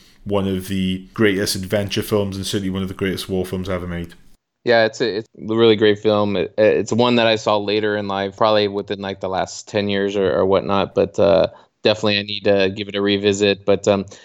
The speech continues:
Speaker 2: I'm not sure if I'm right in this one, but, uh, in Once Upon a Time in Hollywood, is that the scene, is that the movie that they put, uh,
Speaker 1: Yeah.
Speaker 2: uh, Leonardo DiCaprio in?
Speaker 1: It is, it is. And,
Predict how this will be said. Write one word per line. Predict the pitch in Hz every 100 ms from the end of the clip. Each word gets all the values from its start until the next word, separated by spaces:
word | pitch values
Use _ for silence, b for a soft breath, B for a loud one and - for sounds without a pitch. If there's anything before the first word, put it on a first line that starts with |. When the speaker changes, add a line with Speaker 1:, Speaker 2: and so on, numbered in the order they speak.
| -
Speaker 2:
I'm | 143
not | 160
sure | 147 143
if |
I'm | 131 110
right | 127 117
in | 107
this | 104 104
one, | 104 104
but, | 101 98
uh, | 104 101 92 - _ _ _ -
in | 131 123
Once | 120 151
Upon | 151 160 151
a |
Time | 147 139
in | 117
Hollywood, | 127 127 113 107 101 - _
is | 113 113
that | 127 135 -
the | 113 110 104
scene, | 104 - 123 123 117 b b b
is | 107
that | 127 127
the |
movie | 123 123 127
that | 123 117 113
they | 113 110 107
put, | 101 - 120 117 120
uh, | 110 107 -
Speaker 1:
Yeah. | 101 92 - _ - _
Speaker 2:
uh, | - 101 101
Leonardo | 101 117 120 120 117
DiCaprio | 120 120 120 127
in? | 131 139 143 _ -
Speaker 1:
It | 151
is, | 151 151 131
it | 120
is. | 143 143
And, | - 123 123 123 120